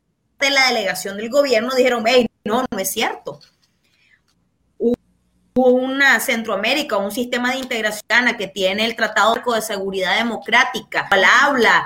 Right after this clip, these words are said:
de cómo debe actuarse en términos de seguridad cuando un Estado ejerce violencia o ejerce uso de la fuerza desmedida en contra de los parámetros internacionales en materia, en contra de población civil desarmada,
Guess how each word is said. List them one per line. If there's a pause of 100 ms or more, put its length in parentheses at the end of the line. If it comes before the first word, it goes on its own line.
(140)
de
cómo
debe
actuarse
en
términos
de
seguridad
cuando
un
Estado
ejerce (300)
violencia
o
ejerce
uso
de
la (760)
fuerza
desmedida
en
contra
de
los
parámetros
internacionales
en
materia,
en
contra
de
población
civil
desarmada,